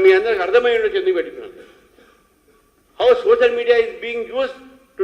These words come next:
defame బీజేపీ అనేది మనకు స్పష్టంగా కనబడతా ఉంది. ఏ విధంగా బీజేపీ నాయకుల్ని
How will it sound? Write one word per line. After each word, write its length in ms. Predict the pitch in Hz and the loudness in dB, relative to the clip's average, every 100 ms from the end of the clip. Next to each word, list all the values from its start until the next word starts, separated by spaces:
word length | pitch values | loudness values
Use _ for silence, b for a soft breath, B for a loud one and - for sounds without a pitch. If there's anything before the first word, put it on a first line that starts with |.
| 208 | -6
defame 300 | 240 247 233 233 | 2 2 2 -2
బీజేపీ 340 | 240 233 233 | 0 2 0
అనేది 200 | 233 233 | -2 -6
మనకు 120 | 226 240 | -8 -8
స్పష్టంగా 280 | 233 254 - | -4 -4 -4
కనబడతా 340 | 262 285 277 226 | -2 -2 0 0
ఉంది. 140 | 165 - - - _ _ _ _ _ _ _ _ _ - 427 | 0 -2 -14 -20 _ _ _ _ _ _ _ _ _ 2 2
ఏ 20 | 240 | 2
విధంగా 240 | 247 494 | -2 -4
బీజేపీ 440 | - 233 247 247 | -4 2 2 2
నాయకుల్ని 540 | 214 220 262 269 277 | 0 0 0 0 -2